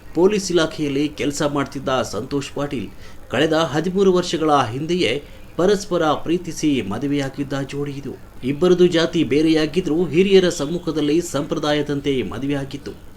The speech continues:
ಮದುವೆಯಾಗಿ ಕೆಲವೇ ದಿನಗಳಲ್ಲಿ ಕಾಶಮ್ಮಳಿಗೆ ಪತಿ ಸಂತೋಷ್ ನಿರಂತರ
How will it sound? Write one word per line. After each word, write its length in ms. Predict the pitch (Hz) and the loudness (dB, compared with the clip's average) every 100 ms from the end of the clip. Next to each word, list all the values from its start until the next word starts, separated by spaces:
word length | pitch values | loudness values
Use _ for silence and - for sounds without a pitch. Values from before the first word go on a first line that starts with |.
| - - - - - | -18 -16 -16 -12 -4
ಮದುವೆಯಾಗಿ 560 | 123 165 190 180 175 196 | 0 6 6 6 4 4
ಕೆಲವೇ 340 | 180 175 175 | 4 4 4
ದಿನಗಳಲ್ಲಿ 580 | 160 165 160 165 170 190 | 2 0 0 2 4 2
ಕಾಶಮ್ಮಳಿಗೆ 840 | 185 160 165 160 160 156 151 180 190 - - - | 2 -2 -2 -2 0 0 0 -2 -4 -12 -14 -2
ಪತಿ 300 | 185 202 185 | 0 4 2
ಸಂತೋಷ್ 520 | - 165 185 175 165 | 2 -2 0 -2 0
ನಿರಂತರ 440 | 139 170 165 160 | 0 2 0 -2